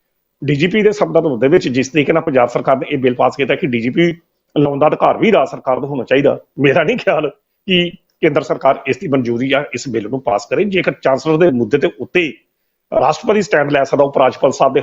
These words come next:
ਹੱਕ 'ਚ ਭੁਗਤ ਸਕਦੇ ਆ, ਤਾਂ ਪੰਜਾਬ ਪੁਲਿਸ ਦੇ, ਅਹ, ਡੀ ਜੀ ਪੀ ਲਾਉਣ ਦੇ ਸੰਬੰਧ ਦੇ ਵਿੱਚ ਜਾਂ ਪੰਜਾਬ ਪੁਲਿਸ ਐਕਟ ਦੇ ਸੰਬੰਧ ਵਿੱਚ ਮੇਰਾ ਨਹੀਂ ਖਿਆਲ ਕਿ ਸਰਕਾਰ, ਅਹ, ਕੇਂਦਰ ਸਰਕਾਰ ਜਿਹੜੀ ਆ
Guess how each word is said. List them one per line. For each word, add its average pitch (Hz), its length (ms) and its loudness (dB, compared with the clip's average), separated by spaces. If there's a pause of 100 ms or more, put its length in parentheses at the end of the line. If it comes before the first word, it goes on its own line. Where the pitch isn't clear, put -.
ਹੱਕ - 160 -8
'ਚ - 80 -20
ਭੁਗਤ 160 200 -6
ਸਕਦੇ 147 360 2
ਆ, 139 60 4 (160)
ਤਾਂ 175 80 0
ਪੰਜਾਬ 131 280 -2
ਪੁਲਿਸ - 240 -8
ਦੇ, 170 280 2 (280)
ਅਹ, 151 120 2
ਡੀ 120 180 -6
ਜੀ 135 120 -4
ਪੀ 214 160 0
ਲਾਉਣ 151 220 2
ਦੇ 147 100 4
ਸੰਬੰਧ 131 300 0
ਦੇ 151 60 2
ਵਿੱਚ 123 140 -4
ਜਾਂ 143 100 0
ਪੰਜਾਬ 123 260 2
ਪੁਲਿਸ 135 220 -8 (100)
ਐਕਟ 143 180 -2
ਦੇ 160 100 0
ਸੰਬੰਧ 123 280 -2
ਵਿੱਚ 135 380 -4 (200)
ਮੇਰਾ 135 200 0
ਨਹੀਂ 233 120 -4
ਖਿਆਲ 131 220 0
ਕਿ - 240 -14
ਸਰਕਾਰ, 131 480 0
ਅਹ, 139 100 4
ਕੇਂਦਰ 123 280 -2
ਸਰਕਾਰ - 340 -2
ਜਿਹੜੀ 131 280 2
ਆ 107 80 2